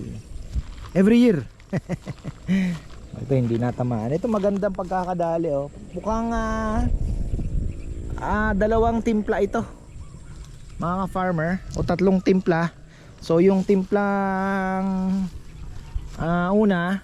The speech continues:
ay, ayun, o mas matapang na timpla, ito yung medyo matabang na timpla. Pero mukhang mamamatay naman. At ako'y nagluluto ng lumpia,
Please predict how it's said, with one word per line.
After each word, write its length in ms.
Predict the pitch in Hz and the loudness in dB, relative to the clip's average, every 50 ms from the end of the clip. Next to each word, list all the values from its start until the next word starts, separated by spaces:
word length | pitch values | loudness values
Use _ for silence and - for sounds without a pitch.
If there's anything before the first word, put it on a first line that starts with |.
| - | -8
ay, 240 | - - 165 170 165 180 | -4 0 2 4 4 4
ayun, 540 | 175 - 180 190 185 170 165 175 196 208 202 - - - - - - | 4 6 6 6 8 6 6 4 2 0 -2 -6 -10 -12 -14 -10 -4
o 640 | - 147 151 156 160 160 160 160 160 160 160 160 170 | 0 2 4 4 4 4 2 2 2 2 0 0 -2
mas 240 | 175 165 156 165 | -2 -2 -2 -2
matapang 400 | 165 165 - 170 165 160 165 165 | -2 -2 -2 -2 -2 -2 -2 -2
na 80 | 160 156 | -2 0
timpla, 400 | - 180 175 170 165 147 139 147 | 0 0 0 2 0 0 0 0
ito 160 | 139 - 156 | 0 0 2
yung 160 | 151 151 147 | 2 2 2
medyo 240 | 147 143 131 139 143 | 2 2 2 2 0
matabang 400 | 135 131 - 147 127 135 131 135 | 0 0 -2 0 0 0 0 0
na 80 | 127 123 | 0 -2
timpla. 400 | - 135 123 110 - - 117 113 - - - - - - - - - - - - - - - - - - - - - - - - - - - - - - | -2 -2 -2 -2 -2 -4 -4 -4 -8 -12 -18 -18 -16 -16 -16 -16 -16 -16 -16 -16 -16 -16 -16 -14 -12 -12 -10 -10 -10 -8 -8 -10 -10 -10 -12 -14 -14 -6
Pero 160 | - 143 143 | -2 2 4
mukhang 240 | 160 170 175 185 190 | 4 6 6 6 4
mamamatay 480 | 196 196 196 185 180 180 185 180 175 165 | 4 4 4 2 0 0 0 0 0 0
naman. 400 | 160 156 151 147 147 151 151 147 - - - - - - - - - - - - - - - - - - - - - - - - - - - - - - | 0 0 0 -2 -2 -2 -4 -6 -8 -12 -18 -20 -20 -20 -20 -20 -20 -18 -18 -18 -18 -18 -18 -18 -18 -18 -18 -18 -16 -16 -16 -16 -16 -14 -12 -12 -10 -10
At 160 | - - - | -8 -4 0
ako'y 240 | - - 240 254 254 | 2 4 6 6 6
nagluluto 560 | 247 226 247 254 247 240 240 240 226 233 226 | 6 6 6 6 6 6 6 6 4 4 4
ng 160 | 226 220 214 | 4 4 4
lumpia, 480 | 208 208 208 202 - 202 180 175 - | 4 4 4 4 2 2 0 0 -2